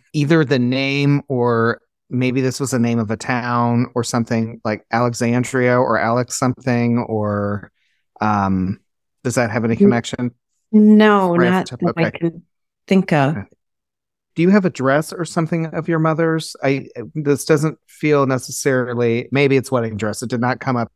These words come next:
Speaker 1: to me as a wedding dress. Do you have some, a garment or something of hers that you've kept?
Speaker 2: The only thing I think I probably have would be her wedding dress that's in a
Speaker 1: Her
Speaker 2: trunk
Speaker 1: wed-,
Speaker 2: in the
Speaker 1: okay, it's her wedding
Speaker 2: basement.
Speaker 1: dress. Was it not, um,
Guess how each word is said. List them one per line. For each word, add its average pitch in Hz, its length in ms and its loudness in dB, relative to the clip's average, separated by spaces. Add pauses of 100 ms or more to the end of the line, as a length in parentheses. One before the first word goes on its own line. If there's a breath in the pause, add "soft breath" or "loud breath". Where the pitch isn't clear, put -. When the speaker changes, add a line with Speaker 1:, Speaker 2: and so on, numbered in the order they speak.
(100)
Speaker 1:
to 123 60 -4
me 113 140 -2
as 113 140 -6
a 120 40 0
wedding 120 220 0
dress. 127 360 0 (260)
Do 147 80 2
you 147 60 4
have 160 120 2
some, 147 260 -2
a 127 60 -2
garment 131 540 0
or 147 60 -2
something 143 340 -4
of 135 120 -2
hers 139 560 -2 (160)
that 151 140 -4
you've 135 160 -4
kept? - 420 -4 (760)
Speaker 2:
The 220 120 6
only 262 200 4
thing 196 180 2
I 170 220 0 (320)
think 180 180 4
I 165 80 2
probably 170 380 0
have 165 300 0
would 165 120 2
be 165 140 2
her 151 160 0
wedding 147 380 2
dress 85 340 -2
that's 156 260 -2
in 147 80 4
a 127 60 2
Speaker 1:
Her 139 40 -4
Speaker 2:
trunk 143 300 2
Speaker 1:
wed-, 131 160 -2
Speaker 2:
in - 60 -20
the - 60 -20
Speaker 1:
okay, 147 420 0
it's - 200 -4
her - 80 -4
wedding - 140 0
Speaker 2:
basement. 95 140 -10
Speaker 1:
dress. 85 320 -10 (640)
Was 143 180 2
it 147 220 0
not, 135 340 0 (100)
um, 120 440 -2